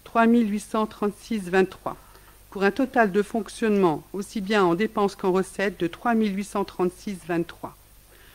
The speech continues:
Au niveau de l'investissement, article, euh, chapitre zéro vingt et un, virement de la section d'exploitation en recettes, trois mille huit cent trente-six vingt-trois. Chapitre quarante,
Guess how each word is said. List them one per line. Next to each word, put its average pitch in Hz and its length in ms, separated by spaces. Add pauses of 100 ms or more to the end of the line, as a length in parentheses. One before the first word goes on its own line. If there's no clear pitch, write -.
(220)
Au 208 100
niveau 226 320
de 190 100
l'investissement, 220 920 (1160)
article, 214 720
euh, 170 200
chapitre - 540
zéro 240 280
vingt 208 280
et 202 60
un, 165 80
virement 220 380
de 185 80
la 175 120
section 208 420
d'exploitation 202 840
en 170 60
recettes, 175 600 (260)
trois 233 240
mille 220 220
huit 202 100
cent 196 220
trente-six 196 540 (120)
vingt-trois. 170 600 (460)
Chapitre 226 600
quarante, 202 720